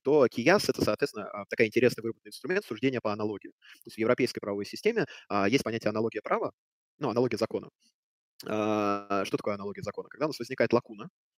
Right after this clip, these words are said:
в правоприменении, то есть, например, у с-, у судьи, а, нету чёткого правила для принятия того или иного решения. Но такое правило есть в каком-то смежной отрасли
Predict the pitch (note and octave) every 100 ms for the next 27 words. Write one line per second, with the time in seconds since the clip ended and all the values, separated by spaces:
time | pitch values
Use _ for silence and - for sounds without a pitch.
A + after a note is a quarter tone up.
0 | _ - B2+ A2+ A2 G2+ F#2 - A#2+ -
1 | A#2 F#2+ - - - - - B2+ A3 -
2 | - - G2 F#2+ G#2 C3+ - A2 - F#2+
3 | - D#3+ F3 F3+ F3 _ _ - G2+ C#3+
4 | - A#2 C#3+ - B2 G#2 G#2+ G2 F#2 F#2+
5 | - _ _ - - B2 C#3+ C#3 C3 G3
6 | A#3+ A2 A2+ - - - - - B2 -
7 | - - - -